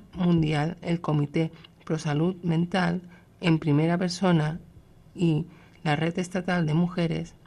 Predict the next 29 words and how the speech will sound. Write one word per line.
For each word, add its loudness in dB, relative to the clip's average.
emplazamos 2
a -2
los 0
poderes -2
públicos -6
y 2
a 2
la 0
sociedad -2
en -2
general -2
a 2
que -4
hagamos -2
una -2
lectura -6
sincera -4
y 0
exigente -6
de -4
los -6
derechos -4
humanos -6
y 0
de 0
los -2
valores -2
que -6
nos, -4